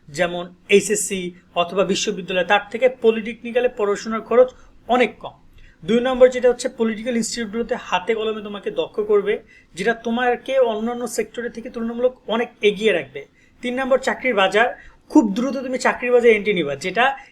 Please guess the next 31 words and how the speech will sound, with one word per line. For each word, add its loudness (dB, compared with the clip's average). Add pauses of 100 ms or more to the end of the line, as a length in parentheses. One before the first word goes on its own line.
এইচএসসি 2
করে 6
then 2
খুব -12
সহজে 0
সম্ভব -2
না। -6 (640)
এবং 8
চার 4
নম্বর 2
বিদেশে 0
কাজের 2
সুযোগটা -4
তোমাকে -4
বেশি -4
দিচ্ছে -6
তারা, -18 (300)
কারণ -2
বিদেশে 0
যে -2
সকল 0
জনবল 2
নিয়োগ 4
দেওয়া 0
হয় -2 (260)
সেখানে 2
রিকোয়ারমেন্টগুলো 4
এই 2
পলিটিক্যাল -4
ইনস্টিটিউটের 0
শিক্ষার্থীরা -6